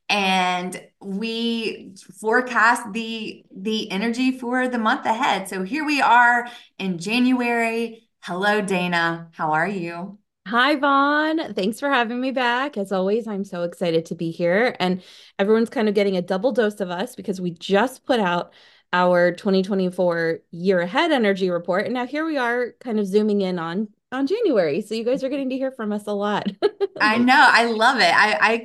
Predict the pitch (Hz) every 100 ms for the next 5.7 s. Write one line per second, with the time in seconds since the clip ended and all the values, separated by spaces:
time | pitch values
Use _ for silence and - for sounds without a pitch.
0 | - 202 254 320 240 233 220 208 208 220
1 | - - 185 180 175 - 214 196 196 170
2 | 160 156 151 143 185 175 160 151 175 175
3 | 160 175 214 214 214 214 196 190 185 165
4 | 185 196 170 175 165 165 170 156 160 -
5 | - - 160 95 113 160